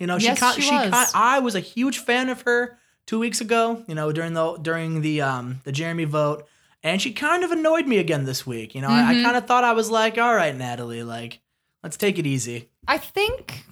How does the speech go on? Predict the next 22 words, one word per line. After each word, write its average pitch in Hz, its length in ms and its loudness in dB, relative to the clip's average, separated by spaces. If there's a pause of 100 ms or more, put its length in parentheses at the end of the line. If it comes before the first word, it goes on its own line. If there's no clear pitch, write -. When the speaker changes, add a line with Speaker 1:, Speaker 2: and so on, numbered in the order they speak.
(340)
Speaker 2:
I 233 60 -10
think 311 240 -10
her 311 100 -4
time's 240 440 -2
running 180 300 -4
out. - 460 -8
Speaker 1:
<clears throat> 160 80 -16
Yeah. 131 300 -2 (640)
Yeah. 117 260 -10 (480)
It's, 151 320 -4
it's, - 340 -4
you 214 80 -2
know, 226 120 0
if, 214 120 -2
if 202 220 -2
it 226 40 -2
was 226 120 2
one 294 80 0
of 302 60 2
those 269 120 0
things 233 220 0
where 196 320 0